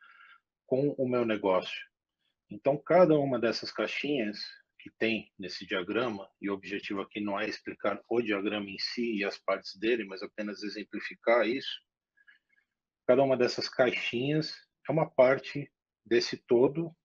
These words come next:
desse problema que eu tô tentando resolver.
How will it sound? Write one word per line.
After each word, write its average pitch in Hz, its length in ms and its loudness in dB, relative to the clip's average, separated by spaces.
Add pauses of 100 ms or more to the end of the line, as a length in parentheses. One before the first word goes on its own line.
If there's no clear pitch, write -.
(160)
desse - 220 -4
problema 135 560 0 (240)
que 139 80 2
eu 131 80 4
tô 135 100 2
tentando 131 380 -2
resolver. 120 540 2